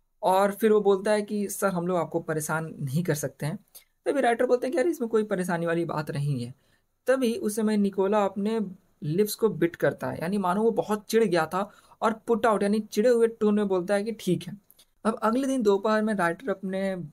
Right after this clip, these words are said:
कार में बैठाते हैं दोनों बच्चों को और ले जाते हैं उनके उस छोटे विलेज की तरफ जो कि हिल साइड के थोड़े ऊपर था, यानी आप बोल सकते हो पर्वत के थोड़े इलाके में था।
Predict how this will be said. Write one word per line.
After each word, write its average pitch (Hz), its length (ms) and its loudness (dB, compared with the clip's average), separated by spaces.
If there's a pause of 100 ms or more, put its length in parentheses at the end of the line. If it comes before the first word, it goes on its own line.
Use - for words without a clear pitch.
(100)
कार 165 200 2
में 180 120 -2
बैठाते 156 380 -4
हैं 202 100 0
दोनों 214 220 0
बच्चों 202 300 -2
को 247 120 2
और - 260 -2
ले 220 180 2
जाते 202 300 -2
हैं 208 80 0
उनके 180 420 -2
उस 214 180 -2
छोटे 202 360 -2
विलेज 170 380 -2
की 170 120 -6
तरफ 160 240 -4 (360)
जो 208 180 4
कि 240 220 0
हिल 202 320 2
साइड 190 320 -2
के 208 80 0
थोड़े 208 160 -2
ऊपर 151 360 -4
था, - 80 -8
यानी 170 140 -8
आप 190 120 -6
बोल 196 120 -4
सकते 202 160 -4
हो 226 40 -6
पर्वत 190 360 -4
के 196 100 -4
थोड़े 180 240 -4
इलाके 139 320 -6
में 127 120 -4
था। 123 160 -16